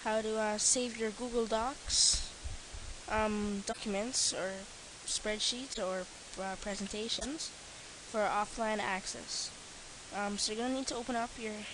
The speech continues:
internet browser. I'm using Google Chrome. You're gonna wanna go to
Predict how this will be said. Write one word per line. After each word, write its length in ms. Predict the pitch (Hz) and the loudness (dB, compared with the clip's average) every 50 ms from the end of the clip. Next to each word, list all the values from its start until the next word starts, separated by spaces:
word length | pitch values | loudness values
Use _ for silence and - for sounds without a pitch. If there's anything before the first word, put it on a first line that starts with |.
| - | -6
internet 320 | 180 233 - - 196 180 - | -4 -2 0 0 0 0 0
browser. 420 | - 180 170 190 202 220 254 302 - - - - - - - - - - - - - - - - - - - - | -2 -2 -4 -2 -4 -4 -4 -6 -6 -8 -12 -12 -14 -14 -14 -12 -12 -12 -14 -14 -14 -14 -14 -14 -14 -14 -10 -6
I'm 100 | 190 190 | -4 -2
using 220 | 196 196 202 196 180 | -2 0 -2 -2 -2
Google 260 | 170 170 180 180 175 | -4 -6 -6 -8 -8
Chrome. 340 | - - 180 185 202 233 269 - - - - - - - - - - - - - - - - - - - | -6 -6 -4 -2 -2 -2 -4 -6 -10 -12 -12 -12 -14 -14 -14 -14 -14 -14 -14 -14 -14 -14 -14 -14 -10 -6
You're 100 | 214 208 | -2 0
gonna 100 | 202 196 | 0 2
wanna 160 | 190 196 196 | 2 0 0
go 180 | - 196 190 190 | -2 -2 -2 0
to 180 | 180 185 185 | 0 -2 -4